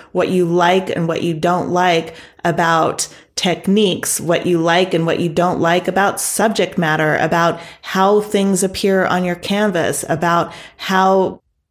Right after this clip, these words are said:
bodies of work connect to each other. You will be so much more certain and in control of all of that, because you will have taken the time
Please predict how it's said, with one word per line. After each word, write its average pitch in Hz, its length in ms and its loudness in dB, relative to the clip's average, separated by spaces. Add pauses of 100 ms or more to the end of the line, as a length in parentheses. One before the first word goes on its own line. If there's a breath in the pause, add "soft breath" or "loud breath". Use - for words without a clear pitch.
(140)
bodies 190 420 2
of 170 140 -2
work 202 420 -2 (420)
connect 196 760 0
to 185 120 0
each 165 220 -2
other. 147 420 -4 (420)
You 208 140 2
will 220 140 4
be 208 200 2
so 208 440 0
much 226 580 0
more 185 360 2
certain 196 880 -2
and 165 420 -2 (100)
in 190 220 2
control 180 680 2
of 165 160 0
all 165 220 2
of 156 120 0
that, 160 280 0
because 165 480 -2
you 185 200 2
will 190 160 2
have 180 320 -4
taken 196 400 2
the 196 100 0
time 170 460 0